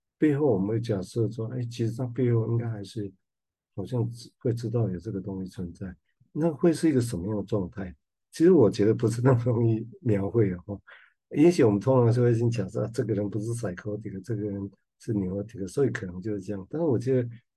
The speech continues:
因为我在看的时候，突然细想说，我们都回到刚，像刚刚现在提到临床来想，那这到底会是一个怎么样的状况？哦，但是我觉得好像我们应该可以感觉得到，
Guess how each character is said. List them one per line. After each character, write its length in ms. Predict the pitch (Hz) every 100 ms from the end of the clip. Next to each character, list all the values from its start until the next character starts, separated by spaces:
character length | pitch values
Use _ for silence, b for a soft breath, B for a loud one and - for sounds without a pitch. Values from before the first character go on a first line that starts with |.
| _
因 100 | 170
为 40 | 170
我 80 | 120
在 120 | 147
看 180 | - 135
的 100 | 110
时 80 |
候， 80 | 127
突 120 | 120
然 80 | 117
细 180 | 117 120
想 200 | 110 90
说， 200 | 80 101 - _ _
我 140 | - 107
们 80 | 123
都 120 | 147
回 140 | 113
到 220 | 117 131 113
刚， 380 | - 127 123
像 200 | 123 123
刚 180 | 113 110
刚 120 | 110
现 120 | 110 110
在 120 | 104
提 120 | -
到 80 | 104 101
临 240 | 92 110
床 200 | 110 101
来 100 | 95
想， 260 | 92 95 107
那 100 | 147 -
这 140 | 160
到 220 | 170 143
底 80 | 95
会 160 | 107 120
是 180 | 120
一 60 | 104
个 80 | 98
怎 120 | 92
么 100 | 95
样 100 | 104
的 40 | 90
状 220 | 101 92
况？ 240 | 104 92 - _ _ _ _ _ _
哦， 200 | 117 101 123
但 100 | 165
是 120 | 180
我 240 | 123 98
觉 340 | - - 101 123
得 180 | 127
好 200 | 113 98
像 200 | 90 -
我 140 | 101 92
们 120 | 113
应 60 | 143
该 140 | 151
可 120 | 127
以 60 | 113
感 220 | 113 82
觉 120 | 104
得 80 | 98
到， 300 | - 110